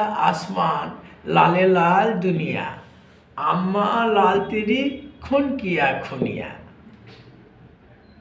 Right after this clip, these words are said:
হায় হায় কাঁদে বাই পূরবী ও দক্ষিণা,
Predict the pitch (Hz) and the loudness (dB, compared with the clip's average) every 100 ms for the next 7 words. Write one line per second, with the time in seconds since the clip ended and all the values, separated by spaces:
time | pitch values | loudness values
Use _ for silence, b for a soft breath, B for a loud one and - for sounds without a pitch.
0 | - - - - 135 - - 160 170 185 | -20 -20 -20 -2 4 4 4 4 2 2
1 | 190 - - 156 156 170 160 156 156 160 | -2 -8 -6 -4 -2 -2 2 2 2 0
2 | 160 170 - 180 170 170 156 160 160 165 | -6 -8 -6 -2 0 0 -2 -2 0 -2
3 | 160 156 - 185 190 214 | -2 -4 -2 -2 -2 -2